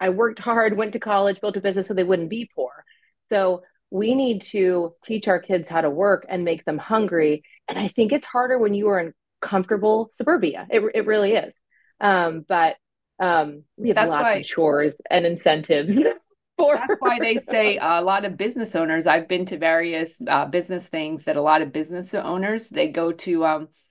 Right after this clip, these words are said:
Speaker 2: rags to riches to rags in three generations. And I saw one family who has a very, very successful, um, national business. And it was the third generation speaking, saying, The problem is we didn't see,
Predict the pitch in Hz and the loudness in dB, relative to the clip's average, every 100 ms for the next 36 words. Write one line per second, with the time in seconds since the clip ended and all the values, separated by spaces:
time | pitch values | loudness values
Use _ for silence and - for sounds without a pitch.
0 | _ - _ 160 175 185 - 175 175 175 | _ -20 _ 0 0 0 -6 -4 -4 -4
1 | - 156 160 175 190 156 147 175 170 160 | -8 -4 0 0 -2 -8 -6 -4 -2 -2
2 | 151 151 165 202 202 185 147 151 147 180 | 0 0 0 -2 -2 2 2 2 0 2
3 | 165 165 170 170 170 170 170 170 147 139 | 2 0 -2 -2 -2 -2 -2 -2 -4 -4
4 | 156 196 165 135 180 170 151 - - 160 | -2 0 0 0 0 0 -2 -8 -2 -2
5 | - 165 156 151 151 147 147 160 180 180 | 0 0 2 2 0 0 0 0 0 -4
6 | 170 143 165 190 165 151 - - - - | -6 -4 -2 -2 -4 -6 -10 -20 -20 -20
7 | _ 175 180 170 160 - 196 185 180 165 | _ -6 -4 -6 -6 -2 -2 0 0 2
8 | 170 185 196 170 - 170 160 156 156 - | 0 0 -4 -8 -4 -4 -4 -6 -6 0
9 | 175 170 165 _ _ _ 143 208 220 214 | 0 0 -6 _ _ _ -8 0 0 0
10 | 170 147 180 240 226 185 156 - 208 220 | -2 -4 -2 -2 0 -2 -4 -6 -8 -2
11 | 170 160 | 0 0